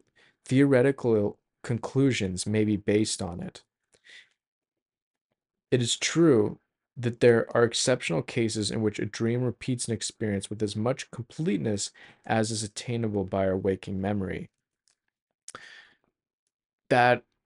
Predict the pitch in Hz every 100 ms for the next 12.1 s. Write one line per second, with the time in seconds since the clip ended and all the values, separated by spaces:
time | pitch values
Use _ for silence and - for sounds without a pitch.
0 | _ _ _ _ _ - 120 110 101 107
1 | 92 98 - _ _ _ _ _ _ _
2 | _ _ _ - 101 113 104 101 - -
3 | - 98 101 101 95 90 87 101 - -
4 | 87 87 - _ _ _ - - 120 139
5 | 151 - 101 87 117 160 - - _ _
6 | _ _ _ _ _ _ _ _ _ _
7 | 104 - 107 107 - - - 98 92 -
8 | - 82 95 127 _ _ _ _ _ _
9 | _ _ _ _ _ _ - _ _ _
10 | _ _ _ _ _ - 95 90 90 87
11 | - - 101 101 95 98 85 82 107 -